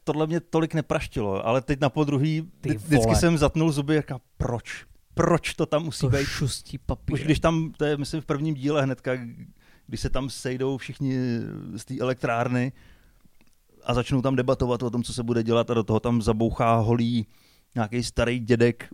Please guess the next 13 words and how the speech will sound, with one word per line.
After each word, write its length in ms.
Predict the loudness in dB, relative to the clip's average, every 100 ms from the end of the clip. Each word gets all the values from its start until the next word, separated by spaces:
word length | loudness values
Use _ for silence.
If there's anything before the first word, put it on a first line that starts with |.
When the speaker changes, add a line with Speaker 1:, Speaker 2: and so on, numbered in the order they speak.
| -8
Speaker 1:
na 140 | -4
zem 180 | -2 -2
a 60 | -4
stoupne 380 | -4 -4 -2 -4
si 220 | -4 -6
a 80 | -4
začne 260 | -6 -6
tam 140 | -6 -6
vyprávět 400 | -8 -10 -10 -10
o 80 | -12
tom, 220 | -14 -14
jak, 240 | -16 -12
eh, 260 | -10 -8